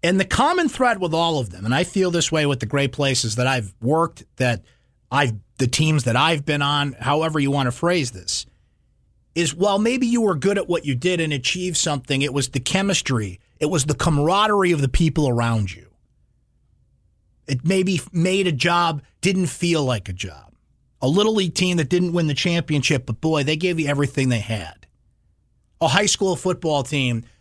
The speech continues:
that not only went far, but they were fun to coach. Like, there's special teams that come along. That, that nineteen ninety-six Syracuse basketball team that made a Final Four run, they had no business being in that Final Four,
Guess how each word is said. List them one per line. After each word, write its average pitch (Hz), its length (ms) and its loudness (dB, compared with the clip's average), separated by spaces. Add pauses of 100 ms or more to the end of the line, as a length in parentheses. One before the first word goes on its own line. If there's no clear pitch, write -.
that 165 100 0
not 185 160 2
only 180 160 0
went 156 300 -2
far, 135 580 2 (400)
but 147 320 2 (460)
they 151 140 2
were 151 160 2
fun 156 400 0
to 135 40 0
coach. - 720 -4 (120)
Like, 151 160 -4
there's 160 180 0
special 202 460 0
teams 190 320 -2
that 165 120 -2
come 170 180 0
along. 160 320 0
That, 131 160 -6
that 165 160 0
nineteen 175 420 0
ninety-six 165 680 -2
Syracuse 147 480 0
basketball 131 680 0
team 131 200 0
that 127 100 0
made 135 180 0
a 131 40 -2
Final 131 340 -2
Four 143 320 -2
run, 127 220 0
they 143 100 0
had 151 160 0
no 160 180 2
business 151 560 2
being 120 300 0
in 113 60 -2
that 107 180 -4
Final 113 320 -4
Four, 95 340 -12